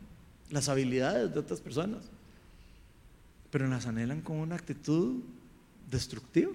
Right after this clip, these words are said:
con una actitud que los lleva a la destrucción, en vez de la edificación. Puede ser que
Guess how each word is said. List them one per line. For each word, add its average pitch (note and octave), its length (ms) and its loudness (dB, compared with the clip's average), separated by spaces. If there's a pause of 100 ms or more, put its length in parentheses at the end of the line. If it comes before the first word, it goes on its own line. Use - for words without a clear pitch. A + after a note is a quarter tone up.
(1080)
con B2+ 140 -2
una C#3 160 4
actitud F#3 440 4
que A#3+ 120 0
los F#3+ 160 4
lleva D#3+ 560 2
a C#3 60 -4
la A#2+ 100 2
destrucción, - 520 -4 (840)
en B2 120 0
vez A#2+ 120 4
de D#3+ 100 6
la F#3+ 80 4
edificación. F3 600 0 (3750)
Puede C#3 160 4
ser D#3+ 220 4
que F3+ 180 0